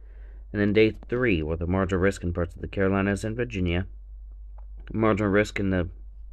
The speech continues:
Dakotas, Montana, Nebraska, Colorado, and Wyoming. And a marginal and slight risk in parts of Texas, Oklahoma, Kansas, Arkansas, and Missouri.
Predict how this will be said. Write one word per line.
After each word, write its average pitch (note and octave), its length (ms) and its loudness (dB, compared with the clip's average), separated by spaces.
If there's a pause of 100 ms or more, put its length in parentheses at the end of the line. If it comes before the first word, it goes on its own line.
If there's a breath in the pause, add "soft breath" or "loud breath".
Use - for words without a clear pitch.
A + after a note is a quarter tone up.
(800 soft breath)
Dakotas, A2+ 680 4 (100)
Montana, G2 600 0 (140)
Nebraska, G2 600 2 (800)
Colorado, F#2+ 560 4
and G#2 200 -2
Wyoming. F#2 500 2 (1600 soft breath)
And G2+ 80 2
a G#2+ 40 4
marginal G#2 400 4
and F2 160 0
slight A#2 260 2
risk E2+ 240 0
in F2+ 100 0
parts F2+ 240 0
of E2+ 100 -4
Texas, - 460 -6
Oklahoma, F#2+ 560 0
Kansas, F2 440 -2 (920)
Arkansas, F2+ 480 0
and E2+ 100 -2
Missouri. D#2+ 500 0